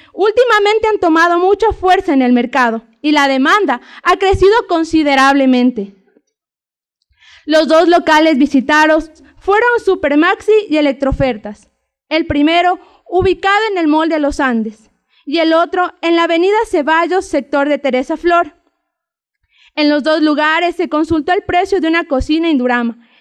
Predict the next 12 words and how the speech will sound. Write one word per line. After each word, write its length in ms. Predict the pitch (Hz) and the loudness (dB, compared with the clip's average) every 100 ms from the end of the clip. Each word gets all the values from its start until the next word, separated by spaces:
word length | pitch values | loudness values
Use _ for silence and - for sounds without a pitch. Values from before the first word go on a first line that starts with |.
| _ | _
En 160 | 311 320 | -2 -2
el 120 | 330 | -2
primer 340 | 339 339 370 403 | -2 0 0 0
local 460 | 440 392 403 403 - | 0 -2 -2 -4 -6
estaba 480 | 320 - 330 359 370 | -6 -2 -2 0 -2
a 40 | |
seiscientos 600 | 370 320 320 370 415 480 | -2 -4 -4 -6 -4 -4
ochenta 420 | 415 392 320 302 | -2 -4 -4 -2
y 120 | 285 311 | -2 -2
un 140 | 311 | -2
dólares 440 | 311 311 294 277 | -2 -2 -2 -2
americanos, 760 | 269 247 240 262 247 220 - | -2 -4 -4 -6 -6 -8 -16